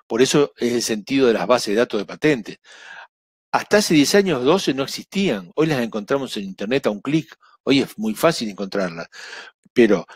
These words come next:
si yo no quiero hacer una patente porque no quiero hacerla pública, ¿está? Que es el documento, la alternativa es el secreto industrial, que no genera ningún derecho, que funciona bárbaro si se mantiene el derecho. Ahora,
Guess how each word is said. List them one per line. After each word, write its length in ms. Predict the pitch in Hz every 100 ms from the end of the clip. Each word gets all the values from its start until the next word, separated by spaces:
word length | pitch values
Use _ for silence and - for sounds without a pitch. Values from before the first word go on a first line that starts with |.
| _
si 180 | - -
yo 160 | 113
no 160 | 175 190
quiero 160 | - 190
hacer 160 | 175
una 100 | 160
patente 500 | 131 127 135 110 98
porque 200 | - 98
no 140 | 113 139
quiero 220 | 175 151
hacerla 360 | - 131 120
pública, 720 | - 180 147 101 95 117 160 190 _ _ -
¿está? 340 | - 113 175
Que 120 | -
es 40 | 95
el 100 | 98
documento, 720 | 98 92 135 139 101 120 151 - - - -
la 100 | 117
alternativa 560 | 120 135 135 135 196
es 60 | 170
el 60 | 131
secreto 400 | 127 117 147 143
industrial, 500 | 123 113 107 82 76 - -
que 140 | - 160
no 180 | 233 220
genera 380 | - 151 156
ningún 300 | 131 120 170
derecho, 540 | 165 165 175 - 151 151 - _
que 120 | 131
funciona 460 | - 139 185 190 160
bárbaro 400 | 165 196 185 131
si 120 | 117
se 120 | 117
mantiene 360 | 104 107 160 143
el 80 |
derecho. 480 | 120 135 131 - - - - -
Ahora, 300 | 113 113 -